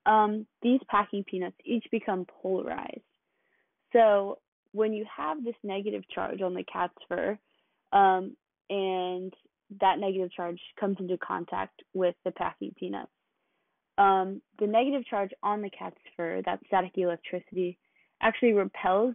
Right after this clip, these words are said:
the electrons within the packing peanuts. So within the packing peanut, peanut itself, due to this repulsion, the charges redistribute, right? The electrons flee to the other side of the packing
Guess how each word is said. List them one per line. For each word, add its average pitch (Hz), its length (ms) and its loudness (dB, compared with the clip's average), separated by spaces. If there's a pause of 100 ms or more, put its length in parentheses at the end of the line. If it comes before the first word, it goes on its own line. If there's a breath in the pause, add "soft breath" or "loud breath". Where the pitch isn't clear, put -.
the 202 80 2
electrons 180 640 -4
within 196 300 -2
the 180 80 -2
packing - 440 -6
peanuts. - 320 -12 (1040)
So 220 420 6 (720)
within 240 280 0
the 349 100 4
packing 240 400 -2
peanut, 196 240 -8 (120)
peanut 208 300 -2
itself, - 480 -4 (220)
due 262 140 6
to 294 60 6
this 240 200 -2
repulsion, 185 680 -4 (480 soft breath)
the 220 100 4
charges 262 460 2
redistribute, 196 880 0
right? 180 260 0
The 202 80 4
electrons 208 560 2 (260)
flee 285 300 6
to 254 80 2
the 220 140 0
other 185 240 -2 (100)
side 190 440 -4 (140)
of 185 220 2
the 185 80 -6
packing 185 420 -8